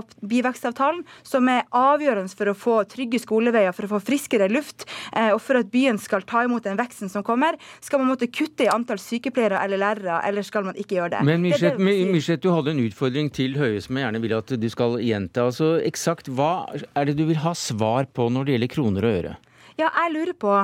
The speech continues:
Speaker 1: hvor mye er det Tromsø kommune, innbyggerne i Tromsø, må betale for denne pakken? Det er tjue prosent av en pakke som enda ikke er begynt å forhandle på. Eh, og hva er løsningen?
Speaker 2: Mm.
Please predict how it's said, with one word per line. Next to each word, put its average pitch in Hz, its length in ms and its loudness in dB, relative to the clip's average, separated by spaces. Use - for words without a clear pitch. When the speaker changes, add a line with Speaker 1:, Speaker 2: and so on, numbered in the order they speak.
Speaker 1:
hvor 294 240 2
mye 262 320 6
er 254 240 4
det 185 220 -2
Tromsø 233 420 -2
kommune, 208 640 0
innbyggerne 233 680 -2
i - 20 -8
Tromsø, 233 460 -2
må 240 140 4
betale 208 540 0
for 208 320 0
denne 196 320 0
pakken? 190 460 -2
Det 254 80 6
er 254 80 0
tjue 294 280 2
prosent 247 480 2
av 185 140 0
en 185 80 -2
pakke 254 320 -2
som 190 180 -2
enda 233 300 4
ikke 185 160 0
er 175 80 -6
begynt 226 240 0
å 180 80 -2
forhandle 196 400 0
på. 294 220 2
Eh, - 160 4
og 226 80 -10
hva 262 240 4
er 208 160 -2
løsningen? 190 560 -2
Speaker 2:
Mm. 208 80 -12